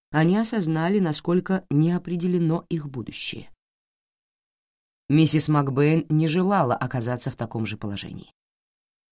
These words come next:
Они хотели быть уверены в завтрашнем дне и разработали план. Миссис Макбейн предложила старшим слугам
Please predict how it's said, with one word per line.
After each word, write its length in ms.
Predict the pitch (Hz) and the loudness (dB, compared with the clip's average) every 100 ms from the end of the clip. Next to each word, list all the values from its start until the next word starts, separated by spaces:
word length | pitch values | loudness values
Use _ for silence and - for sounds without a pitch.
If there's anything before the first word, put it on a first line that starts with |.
| _ _ - | _ _ -2
Они 360 | 147 143 151 | 2 4 4
хотели 400 | 143 147 147 143 | 4 2 2 2
быть 280 | 135 147 147 | 4 2 2
уверены 640 | 156 139 123 151 151 156 147 | 0 2 4 4 4 2 0
в 40 | |
завтрашнем 720 | 127 139 131 - 131 - 143 120 | 0 0 -2 -4 -6 -2 -4 -2
дне 360 | 135 156 110 - _ _ _ | 0 0 -2 -8 _ _ _
и 120 | 220 254 | -2 0
разработали 540 | 294 311 277 233 185 | 0 -2 -4 -2 -4
план. 340 | 160 110 98 - _ _ _ _ _ _ _ _ _ | -4 -8 -8 -14 _ _ _ _ _ _ _ _ _
Миссис 340 | 170 254 330 277 | 4 4 4 4
Макбейн 500 | 220 156 139 156 196 | 4 4 2 2 2
предложила 580 | 196 165 151 156 220 170 | 4 4 4 4 2 2
старшим 640 | - 185 156 - - 117 | 0 0 0 0 -6 -6
слугам 580 | - 131 131 143 190 | -6 -4 -4 -2 -4